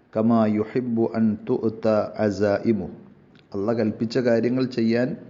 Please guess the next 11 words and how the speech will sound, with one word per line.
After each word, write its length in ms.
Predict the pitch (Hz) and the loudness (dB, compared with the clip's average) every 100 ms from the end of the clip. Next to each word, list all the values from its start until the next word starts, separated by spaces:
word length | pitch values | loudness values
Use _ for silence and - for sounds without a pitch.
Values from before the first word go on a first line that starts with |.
| - - - - - - | -20 -20 -20 -20 -16 0
അള്ളാഹ്ക്ക് 360 | 113 120 123 127 | 4 6 4 0
എത്ര 200 | - 131 | 0 0
കണ്ട് 260 | 127 123 | 2 0
ഇഷ്ടമുണ്ടോ, 800 | 123 - 135 123 120 117 - - - - | -2 -2 0 0 2 2 0 -10 -16 -2
നമ്മൾ 220 | 113 113 | 0 2
ഓരോരുത്തരും 580 | 117 120 113 117 113 117 | 4 2 0 -2 -2 0
അള്ളാഹ് 260 | 107 117 117 | 0 0 0
കൽപ്പിച്ച 360 | 113 117 113 | 0 -2 -2
കാര്യങ്ങൾ 420 | 117 110 110 117 | 2 2 4 2
ചെയ്യുന്നത് 500 | 113 117 113 113 113 | 0 0 2 2 2
പടച്ചറബിന് 680 | 113 110 104 113 107 110 117 | 0 -2 -2 -2 0 2 0